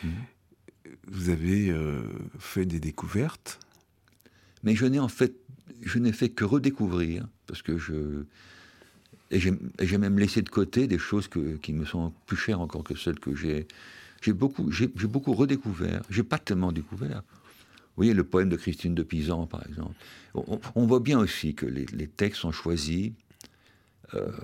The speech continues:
Speaker 1: en fonction de ce qu'ils peuvent, euh, de ce qu'ils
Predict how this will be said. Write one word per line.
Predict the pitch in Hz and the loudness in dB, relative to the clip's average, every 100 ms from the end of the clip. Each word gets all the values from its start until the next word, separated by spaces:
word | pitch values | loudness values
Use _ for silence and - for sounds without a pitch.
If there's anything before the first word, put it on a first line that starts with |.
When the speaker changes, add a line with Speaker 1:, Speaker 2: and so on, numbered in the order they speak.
| - - - - - - | -12 -14 -16 -18 -18 -4
Speaker 1:
en | 90 | -4
fonction | - 92 - - 110 | 0 -4 -2 0 2
de | 104 82 | 2 -2
ce | - | -4
qu'ils | 76 - - | -6 -6 -6
peuvent, | _ 95 92 82 85 | _ 0 0 -2 -4
euh, | 78 76 76 85 _ _ _ _ _ _ _ _ _ _ _ _ _ _ - - 185 _ 190 | -2 -4 -6 -10 _ _ _ _ _ _ _ _ _ _ _ _ _ _ -20 -20 -20 _ -20
de | - 175 80 | -8 -2 -2
ce | - | -2
qu'ils | 80 | -4